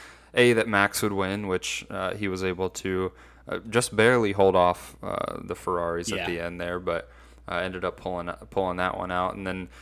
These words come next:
Speaker 1: I predicted a Hamilton top six, able to fight his way up, but, uh, um, you know, not so lucky with that. I think, you know, he ran into some issues getting behind Mick and not able to pass too quickly, but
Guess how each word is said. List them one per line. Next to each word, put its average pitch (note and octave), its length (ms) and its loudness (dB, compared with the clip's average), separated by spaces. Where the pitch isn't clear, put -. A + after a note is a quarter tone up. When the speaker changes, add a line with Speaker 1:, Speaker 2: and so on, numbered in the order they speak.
Speaker 1:
I G#2 60 0
predicted C3 360 2
a G#2+ 80 4
Hamilton A2 460 0
top G#2+ 280 0
six, - 380 -2
able F2+ 220 -2
to - 60 -6
fight F2 260 -4
his F2 140 -6
way F2 200 -4
up, F2+ 240 -4
but, E2 260 -6
uh, D#2+ 320 -4
um, - 460 -12
you G2+ 160 -4
know, F#2+ 80 2
not G2 240 2
so F#2+ 160 2
lucky F2+ 320 0
with F2 180 -2
that. F2+ 220 2
I E2+ 80 0
think, - 420 -12
you F2+ 140 -12
know, F2 100 -8
he F2 140 -8
ran E2+ 240 -6
into E2+ 240 -8
some E2 240 -6
issues E2+ 340 -6
getting E2 220 -4
behind E2+ 360 -8
Mick E2 240 -6
and D#2 380 -10
not E2 160 -4
able E2+ 220 -4
to E2 80 -4
pass D#2+ 340 -4
too - 160 -8
quickly, G#2 420 -4
but F2 300 -4